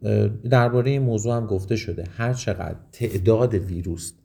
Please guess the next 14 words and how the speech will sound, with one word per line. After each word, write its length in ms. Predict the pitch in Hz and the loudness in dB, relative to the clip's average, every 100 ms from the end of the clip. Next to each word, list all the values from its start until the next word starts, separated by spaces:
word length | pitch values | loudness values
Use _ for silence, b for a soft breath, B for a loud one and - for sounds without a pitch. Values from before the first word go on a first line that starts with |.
| _ _ _ - | _ _ _ -12
بیشتر 680 | 85 95 95 95 - 101 104 | -2 0 2 2 2 4 4
باشه، 360 | 113 110 - | 2 0 -4
یعنی 260 | 104 92 87 | -2 -2 -2
ما 180 | 92 95 | 0 0
در 220 | 90 87 | 0 -2
محیطی 440 | 87 92 101 98 | -4 0 0 0
حضور 360 | 92 87 87 82 | -2 -2 -2 -4
داشته 320 | 82 80 - | -4 -6 -6
باشیم 360 | 82 82 90 85 | -8 -6 -8 -6
که 220 | 92 92 | -4 -2
افراد 400 | 95 95 104 107 | -4 0 2 2
مبتلا 560 | 104 92 - 92 90 98 | 2 0 0 -2 0 0
بیشتر 480 | 95 95 - 104 | 0 -2 0 0
باشن 380 | 107 113 - 113 | 0 -4 -8 -12